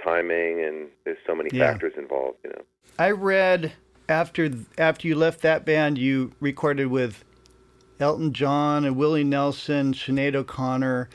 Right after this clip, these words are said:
Speaker 2: The Wallflowers,
Speaker 1: Yes.
Speaker 2: Jewel, Santana, Stevie Nicks.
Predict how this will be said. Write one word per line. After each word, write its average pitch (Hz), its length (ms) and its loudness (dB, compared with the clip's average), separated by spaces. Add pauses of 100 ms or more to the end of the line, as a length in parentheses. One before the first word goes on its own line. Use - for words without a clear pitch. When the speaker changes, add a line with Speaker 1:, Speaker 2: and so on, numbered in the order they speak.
(240)
Speaker 2:
The 123 80 -6
Wallflowers, 135 1000 2
Speaker 1:
Yes. 104 100 -8
Speaker 2:
Jewel, 156 520 2
Santana, 131 960 -2
Stevie 143 480 0
Nicks. 131 520 -2